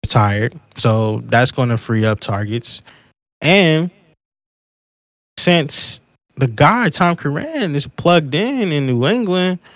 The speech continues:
I'm not saying that you can go and cash this in a hundo percent, but I will say that I do believe this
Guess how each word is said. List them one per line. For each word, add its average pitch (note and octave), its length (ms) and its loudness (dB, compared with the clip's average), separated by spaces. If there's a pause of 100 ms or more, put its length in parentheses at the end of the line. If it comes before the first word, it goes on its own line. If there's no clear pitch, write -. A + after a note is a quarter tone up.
(1300)
I'm A#3+ 220 4
not B3 180 2
saying A3 340 2
that G#3 140 -4
you G#3 60 -8
can D#3+ 180 -6
go D#3+ 200 4
and D#3+ 120 0
cash F3+ 300 2
this E3+ 240 -4
in F3 540 -2
a A2+ 60 0
hundo D#3+ 540 4
percent, F#3+ 460 0 (580)
but B2 140 6
I A#2 60 4
will F#3 240 4
say F#3+ 420 4 (140)
that A2+ 120 0
I A#2+ 120 4
do D#3+ 200 2
believe D#3 440 2
this D3+ 420 2